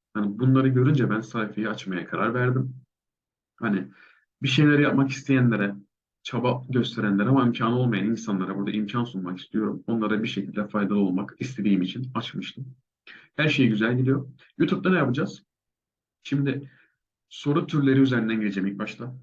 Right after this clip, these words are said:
Yani paragraf sorusu nasıl çözülür? Bir. Mesela cümle tamamlama soruları nasıl çözülür? İki. Mesela paragraf tamamlama soruları nasıl çözülür? Üç. Bu şekilde gideceğim. Hepsinin bir püf noktası var. Hepsinin bir yöntemi var.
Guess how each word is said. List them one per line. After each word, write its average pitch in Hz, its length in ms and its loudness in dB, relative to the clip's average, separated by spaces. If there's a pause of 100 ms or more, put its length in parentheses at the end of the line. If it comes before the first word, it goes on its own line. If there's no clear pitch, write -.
(260)
Yani 101 220 -4
paragraf 123 400 0
sorusu 113 380 -2
nasıl 107 180 -4
çözülür? 104 440 -6
Bir. - 280 -8 (180)
Mesela 95 360 -2
cümle 113 440 0
tamamlama 110 500 0
soruları 98 400 -2
nasıl 104 220 -4
çözülür? 95 500 -8
İki. 110 320 -6 (640)
Mesela 95 320 -4
paragraf 113 520 -2
tamamlama 104 380 0
soruları 95 360 -2
nasıl 104 160 -4
çözülür? 92 400 -8
Üç. - 220 -18 (100)
Bu 135 180 0
şekilde - 360 0
gideceğim. 135 400 0 (1200)
Hepsinin 135 760 2
bir 135 180 2
püf - 180 -2
noktası 110 440 -2
var. 95 240 -6 (260)
Hepsinin 120 420 0
bir 110 100 0
yöntemi 104 420 -4
var. 95 160 -6